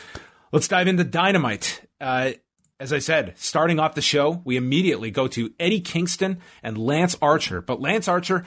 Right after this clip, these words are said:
sends Jake, the other Jake, Roberts, to the back.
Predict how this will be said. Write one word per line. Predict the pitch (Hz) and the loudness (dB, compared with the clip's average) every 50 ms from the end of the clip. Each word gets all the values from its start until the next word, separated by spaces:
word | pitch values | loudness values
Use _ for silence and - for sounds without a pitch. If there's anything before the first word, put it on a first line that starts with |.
| - - - | -10 -20 -18
sends | - - - 175 170 190 202 180 - | -12 -6 -2 0 0 0 0 -2 -4
Jake, | - - - 165 165 165 190 175 - - _ _ _ _ _ _ _ _ _ _ _ _ _ _ _ _ _ _ - | -6 -6 -2 0 2 2 2 0 -4 -16 _ _ _ _ _ _ _ _ _ _ _ _ _ _ _ _ _ _ -4
the | 113 131 | 0 2
other | 147 135 113 | 2 2 2
Jake, | - 123 101 95 92 - _ _ _ _ _ _ _ _ _ _ _ _ _ _ _ _ _ _ - | 0 -2 -2 -2 -4 -8 _ _ _ _ _ _ _ _ _ _ _ _ _ _ _ _ _ _ -12
Roberts, | 101 104 120 139 135 92 90 82 - - - - - _ - | -4 0 2 2 2 2 0 -8 -6 -8 -8 -8 -10 _ -10
to | - 135 | -8 -6
the | 120 | -4
back. | 123 113 127 117 95 87 - - - - | -2 0 0 0 0 -2 -6 -10 -14 -14